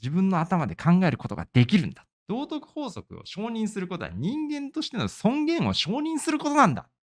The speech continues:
そういうふうにカントは考えてるわけですね。これはね、いやー、まあ、カント倫理学が今でも影響あるっていうのは、まあまあ、納得って感じですね、正直言って。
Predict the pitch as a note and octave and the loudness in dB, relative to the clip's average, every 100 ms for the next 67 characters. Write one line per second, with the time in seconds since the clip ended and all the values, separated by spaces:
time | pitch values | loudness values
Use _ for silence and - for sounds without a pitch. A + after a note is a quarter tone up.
0 | _ - A3+ C#4+ D#4 D4 D4+ C4+ D4 D4 | _ -20 -14 -8 -6 -2 -2 0 -2 -2
1 | E4 - A#2+ - C#2 - F2 D#2+ C#2 _ | 0 4 4 2 -6 -8 -10 -10 -14 _
2 | - _ - F3 F3 C#3+ E3 G3 F#3 D3+ | -20 _ -16 -12 -12 -12 -10 -6 -2 -2
3 | - _ _ C#3+ D#3 D#3+ D#3+ D#3 D#3 C#3+ | -4 _ _ 0 4 6 6 8 6 6
4 | D#3+ C#3+ - B2 C3 - C3+ C3+ C#3 C3 | 6 6 4 0 0 0 0 2 2 2
5 | F2+ E2+ F2+ A#2+ G2 D#2 D#2 E2+ - F#2 | 0 0 2 2 2 0 -2 -4 0 0
6 | F2+ - - D#2 D2+ D#2 F2 F#2+ D#2+ F2 | 0 -6 -14 -12 -10 -6 -2 0 0 0
7 | E2+ - - _ A#2 G#2+ D3+ - E3+ E3+ | -2 -4 -20 _ -6 -2 -2 -2 0 0
8 | E3 F#3 F3 - - E2 E2 - _ - | 0 -4 -8 -14 -14 -14 -14 -20 _ -20